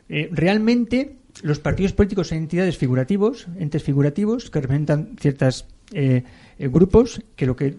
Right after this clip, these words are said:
llevan a cabo es una acción de gobierno, porque la democracia representativa exige que sea así,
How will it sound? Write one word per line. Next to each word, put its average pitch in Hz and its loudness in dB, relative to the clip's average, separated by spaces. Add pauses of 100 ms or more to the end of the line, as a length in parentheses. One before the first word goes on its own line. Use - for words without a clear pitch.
(220)
llevan 143 0
a 151 -4
cabo 170 -2
es 175 -4 (100)
una 156 -6
acción 156 2
de 156 -6
gobierno, 208 -2 (520)
porque 143 6
la 143 6
democracia 135 4
representativa 160 2
exige 151 -2
que 143 -2
sea 175 0
así, 247 -2